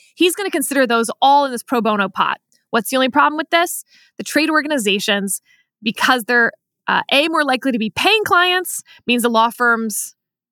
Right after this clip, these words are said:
may not be representing their own interest in that, and B,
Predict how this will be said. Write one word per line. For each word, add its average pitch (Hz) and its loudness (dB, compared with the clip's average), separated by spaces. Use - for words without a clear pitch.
may 220 2
not 277 2
be 320 -4
representing 285 0
their 240 2
own 233 2
interest 240 0
in 233 0
that, 226 0
and 202 -4
B, 294 2